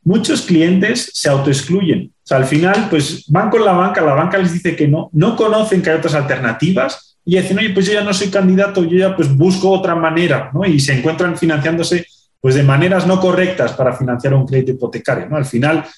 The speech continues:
el producto es un producto que no sirve para todo, ¿no? Al final busca, tiene muy acotado, pero donde es, es un producto muy, muy bueno, ¿no? Entonces, lo que nos cuesta a las financieras, y ahí es, es una financiera más en ese sentido, es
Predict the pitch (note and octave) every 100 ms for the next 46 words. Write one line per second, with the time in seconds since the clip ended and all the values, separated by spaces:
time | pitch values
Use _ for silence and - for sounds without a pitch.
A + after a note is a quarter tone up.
0 | _ - C3 C3+ D3+ F#3+ F#3+ F3 E3 E3
1 | F3 F3+ - F#3 D#3 A3 F#3 D3 C3+ C3
2 | E3 - - C3 C#3+ D3+ A#2 A#2 B2+ D3+
3 | C#3+ D3+ C#3+ C3+ - - _ _ _ -
4 | E3 E3+ E3+ F3 F3 E3 F#3+ F#3 E3+ G#3
5 | G3 D#3 D3 F3 A#3 F#3+ F#3 F3+ F#3+ F#3+
6 | E3+ F3 E3 D3+ F3+ B2+ B2+ E3 F3+ E3+
7 | - - _ - C3 D3 D3 C#3 G3 G#3+
8 | G3+ E3 C#3+ D3 C3+ C3+ E3 A#3 A#3 A2+
9 | C#3 D3 C#3+ C#3 - A#2+ C3+ C3 B2+ B2
10 | A#2 C3+ D3 C#3+ C#3+ C#3+ D#3+ D#3 F3 F#3+
11 | F#3+ F#3+ - - _